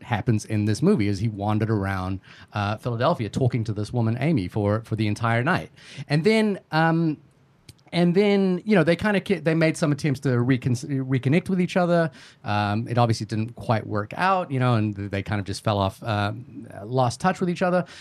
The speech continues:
But a few years later, he decided to try and capture that moment, uh, uh, or that experience as a film. Um, and this is a slightly unusual experience because they,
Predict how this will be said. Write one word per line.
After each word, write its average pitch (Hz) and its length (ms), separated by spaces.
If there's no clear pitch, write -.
But 170 120
a - 20
few 220 200
years 208 240
later, 139 380
he 131 220
decided 139 520
to 123 380
try 151 300
and 139 220
capture 147 640
that 151 300
moment, 104 520
uh, 107 460
uh, 113 140
or 117 100
that 117 180
experience 123 720
as 120 160
a 117 60
film. 117 380
Um, 147 320
and 170 140
this 220 100
is 247 160
a 208 60
slightly 269 340
unusual 214 440
experience 131 360
because 139 300
they, 143 260